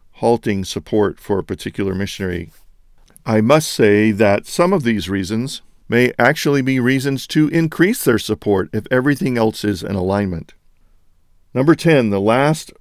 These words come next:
possible reason for reducing or stopping support of a missionary is because of a change of communication or accountability or relationship with them on the field.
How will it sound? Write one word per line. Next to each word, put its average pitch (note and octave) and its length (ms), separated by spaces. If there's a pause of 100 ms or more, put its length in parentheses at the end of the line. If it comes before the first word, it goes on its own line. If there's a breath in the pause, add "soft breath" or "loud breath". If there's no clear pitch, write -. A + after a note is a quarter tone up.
(120)
possible C3 460
reason G#2+ 520 (340)
for A#2+ 540 (320)
reducing C3 540
or A#2+ 100
stopping A2 400
support G#2+ 320
of F#2 100
a F#2 60
missionary G#2 420
is C3+ 100
because C#3+ 440
of B2 140
a B2 60
change D3+ 640
of C3 300
communication C3+ 1000 (120)
or A2+ 260
accountability B2+ 960 (300 soft breath)
or A2+ 180
relationship A#2+ 720
with A2+ 200
them A#2 320
on G#2+ 260
the G2+ 80
field. G2+ 500